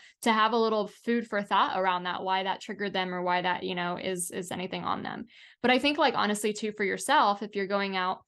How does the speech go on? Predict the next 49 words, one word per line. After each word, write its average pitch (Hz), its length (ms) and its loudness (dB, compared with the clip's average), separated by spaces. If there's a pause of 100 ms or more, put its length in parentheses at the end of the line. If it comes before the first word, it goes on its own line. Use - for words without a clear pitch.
(500)
you 247 100 0
don't 427 100 6
wanna 269 160 4
feel 214 140 2
deprived 190 480 -2
either, 208 340 0
right? 185 400 -2
So, 208 200 -2
like, 202 240 -2
really 294 240 -2
lean 233 340 -2
on 190 300 -2
having 202 320 -4
mocktails 214 640 0
and 208 100 -4
alcohol-free 208 540 -4
beverages. 190 640 -2 (280)
And 220 160 4
you 247 100 4
might 285 200 2
find 240 260 2
yourself 208 420 2
that, 208 140 -2
like, 196 220 -4
you 214 120 -8
actually 226 420 -2
can 208 560 -2
have 208 320 -2
your 196 120 0
cake 196 360 -4
and 196 180 -2
eat 185 140 -4
it - 120 -6
too. - 220 -10
Like, 220 200 -6
you 233 100 0
can 240 340 -2
go 233 100 2
out 202 140 4
with 202 160 -2
your 202 140 -2
friends 190 340 -2
and 190 100 -6
have 196 200 -4
a 190 100 -2
good 190 240 -4
time 196 400 0
and 190 140 -4
talk 202 440 2